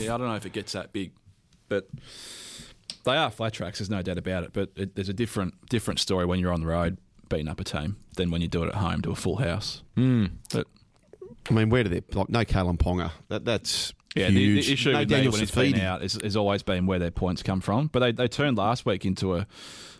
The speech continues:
Speaker 1: what was, there was a one try in the second half.
Speaker 3: Yeah.
Speaker 1: So that they can, they can turn it into a bit of a shit fight, which is probably their only chance here. I don't know if Para's got,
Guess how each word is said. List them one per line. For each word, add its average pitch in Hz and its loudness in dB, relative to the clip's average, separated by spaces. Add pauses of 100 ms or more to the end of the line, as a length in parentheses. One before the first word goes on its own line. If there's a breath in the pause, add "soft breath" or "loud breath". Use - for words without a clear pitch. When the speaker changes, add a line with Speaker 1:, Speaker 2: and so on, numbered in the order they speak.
(100)
Speaker 1:
what 147 0
was, 127 0
there 120 0
was 117 2
a 117 4
one 123 2
try 113 0
in 110 2
the 107 0
second 104 0
half. 131 -2
Speaker 3:
Yeah. 101 4 (520 loud breath)
Speaker 1:
So 120 2
that 120 2
they 127 4
can, 120 4 (260 soft breath)
they 117 0
can 113 0
turn 139 2
it 113 4
into 101 2
a 90 0
bit 95 0
of 82 0
a 82 -2
shit - -2
fight, 80 -2
which 104 2
is 104 0
probably 95 -2 (280)
their 92 0
only 85 -2
chance - -2
here. 87 0
I 131 4
don't 143 2
know 117 2
if 98 -4
Para's 98 0
got, 90 -4